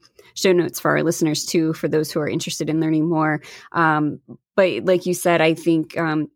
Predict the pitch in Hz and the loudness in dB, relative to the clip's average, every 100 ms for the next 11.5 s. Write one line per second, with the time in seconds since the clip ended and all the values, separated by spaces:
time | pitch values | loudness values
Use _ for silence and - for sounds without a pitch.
0 | _ - 185 185 175 156 151 190 180 175 | _ -4 2 4 4 0 -2 2 2 2
1 | 185 160 175 156 156 151 151 - 156 156 | 0 2 2 2 0 2 -2 0 -4 -2
2 | 165 165 156 156 135 - 151 156 156 139 | 0 2 0 -2 -10 -2 2 2 2 0
3 | 143 - 165 156 147 - - 147 165 156 | -2 -2 0 0 0 -4 -6 -4 -4 -2
4 | 151 147 - - - - 180 170 - 170 | -2 -4 -6 -20 -20 -2 0 0 2 2
5 | 160 156 147 - 170 165 160 147 151 - | 4 2 0 0 0 2 2 0 -2 -6
6 | - 151 147 156 156 - 143 139 - 170 | 0 2 2 0 -4 -2 -4 -6 -4 -2
7 | 160 170 151 156 160 - 170 156 151 - | 0 0 2 2 0 -2 -4 -2 -4 -2
8 | 147 143 - - _ _ 180 165 160 - | -2 -2 -6 -20 _ _ 2 2 2 0
9 | 165 - 165 160 156 147 147 - 143 - | -4 -2 0 2 2 0 -2 -6 -6 -6
10 | 165 - 131 - - - _ _ 165 175 | -4 -4 -4 -4 -8 -20 _ _ -2 2
11 | 160 156 151 - | 2 2 2 0